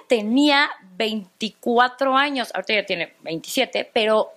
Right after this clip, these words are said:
hasta ella argumenta, porque lo estoy leyendo en la entrevista, no sé qué opinas tú de esto, quiero, quiero saber,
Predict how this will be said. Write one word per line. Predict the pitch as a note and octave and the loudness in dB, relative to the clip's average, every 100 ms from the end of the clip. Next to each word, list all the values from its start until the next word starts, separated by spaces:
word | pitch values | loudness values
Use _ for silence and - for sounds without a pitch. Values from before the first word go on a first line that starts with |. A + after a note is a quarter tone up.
| - | -2
hasta | A#3+ A#3 - B3+ | -2 0 0 0
ella | C4+ E4 | 2 0
argumenta, | B3+ A3+ C4 B3+ | 0 -2 0 0
porque | G3 F#3+ | -2 -6
lo | |
estoy | F3+ B3 | -2 -2
leyendo | B3+ A3 A#3 | -2 -2 -2
en | |
la | G3+ | -2
entrevista, | F#3+ G#3+ G3+ | -6 -4 -4
no | A3 A3 | -2 -2
sé | B3+ A#3+ | -4 -2
qué | |
opinas | A#3 A3+ G3 F#3+ - | -4 -4 -6 -6 -6
tú | F3+ | -6
de | G3 | -6
esto, | F#3+ - _ - | -8 -16 _ -8
quiero, | F3 E3 F3 - - | -4 -2 -2 -6 -4
quiero | G3 G3+ | -2 0
saber, | F#3 F3 | 0 0